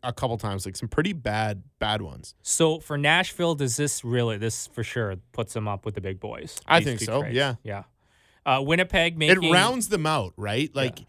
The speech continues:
Speaker 1: it, it rounds them out. It makes them a little tougher to play against. That's one thing about Vegas, like we were just talking about Vegas.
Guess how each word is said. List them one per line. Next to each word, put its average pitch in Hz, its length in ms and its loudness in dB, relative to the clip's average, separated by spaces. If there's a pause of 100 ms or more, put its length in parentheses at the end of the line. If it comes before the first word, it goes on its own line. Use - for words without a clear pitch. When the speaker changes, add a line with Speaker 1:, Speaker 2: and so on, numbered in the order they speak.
(480)
Speaker 1:
it, 143 220 2
it 143 80 2
rounds 160 380 0
them 165 120 -2
out. 156 200 2
It 131 120 -6
makes 143 200 -4
them 147 100 -4
a - 20 -2
little 151 200 -2
tougher 139 360 -6
to 127 80 0
play 123 280 -2
against. 127 260 -4
That's 156 220 0
one 190 160 0
thing 175 100 -2
about 160 220 0
Vegas, 131 320 -2
like 113 120 -8
we 120 80 -2
were 120 60 0
just 113 160 -8
talking 123 340 -2
about 110 220 -2
Vegas. 110 440 -6